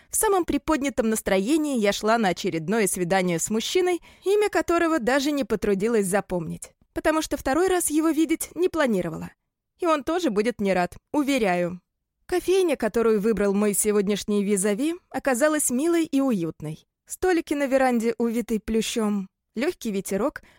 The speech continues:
запах свежей выпечки и кофе. Почти романтично. Жаль, что романтики не будет. Я огляделась в поисках жертвы, но почти сразу залипла взглядом на мужчине за столиком в углу. Высокий, светловолосый,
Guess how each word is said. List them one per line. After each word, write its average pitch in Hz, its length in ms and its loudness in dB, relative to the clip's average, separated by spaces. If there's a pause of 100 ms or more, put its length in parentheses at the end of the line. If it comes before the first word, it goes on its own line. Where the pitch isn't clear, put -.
запах 269 400 -2
свежей 196 420 0
выпечки 277 500 -4
и 247 180 -2
кофе. 175 480 -8 (500)
Почти 277 400 0
романтично. 226 840 -4 (340)
Жаль, 262 300 0
что - 200 -2
романтики 214 560 0
не 214 140 2
будет. 180 440 -4 (560)
Я 302 200 2
огляделась 254 500 -2
в - 80 -12
поисках 208 420 0
жертвы, 220 440 -2 (320)
но 359 120 0
почти - 300 -2
сразу 330 340 0
залипла 240 440 -2
взглядом 220 520 -2
на 220 80 -2
мужчине 311 460 0
за 233 140 2
столиком 220 560 -2
в 196 60 -2
углу. 180 360 -2 (360)
Высокий, 247 720 -2
светловолосый, 220 1000 -2